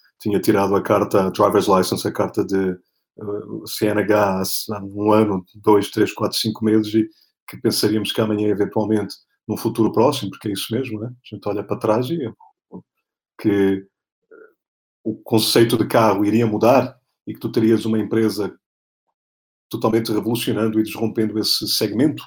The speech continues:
eu não acreditaria, mas a verdade é essa, tá? Então eu tenho que obrigatoriamente começar essa, esta conversa por essa empresa e dizer o seguinte: todos os carros que foram vendidos, e essa empresa tá com duzentos e seis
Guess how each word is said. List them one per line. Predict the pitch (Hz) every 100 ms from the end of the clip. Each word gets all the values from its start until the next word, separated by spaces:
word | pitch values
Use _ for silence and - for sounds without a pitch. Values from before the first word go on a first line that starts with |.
| _ _ _ _ _
eu | - - 196
não | 226
acreditaria, | 156 120 110 175 123 123
mas | 98 98
a |
verdade | 95 95 101 156
é | 147
essa, | 147 - _ _
tá? | - 110 123
Então | 107 110 110
eu | 110
tenho | 131 143
que |
obrigatoriamente | - 120 117 120 110 110 117 123 - _ _
começar | - 113 120
essa, | 113 110 117 - 117 117
esta | - 117
conversa | 113 110 101 110 - 120
por | 117
essa | -
empresa | 127 120 101 98 _ -
e | 110
dizer | 113 101
o | 113
seguinte: | - 123 139 - - _ _ _ _ _
todos | 131 151 151 139
os | 139 127
carros | 123 110 98 95
que | -
foram | 120 117
vendidos, | 110 117 107 101 92 - - _ _
e | 110
essa | 95 107
empresa | 107 110 117
tá | 117
com | 117 107
duzentos | 101 120 127
e | 123
seis | - 127 123 104